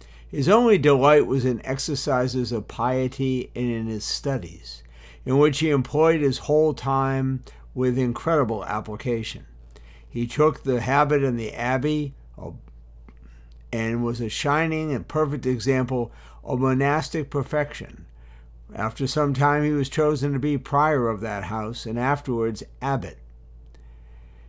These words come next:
Saint William always reputed himself the last among the brethren.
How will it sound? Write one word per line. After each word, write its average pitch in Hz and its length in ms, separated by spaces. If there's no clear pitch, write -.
Saint 202 260
William 220 340
always 180 480
reputed 143 520
himself 113 720
the 127 140
last 147 500
among 131 500
the 120 140
brethren. 92 720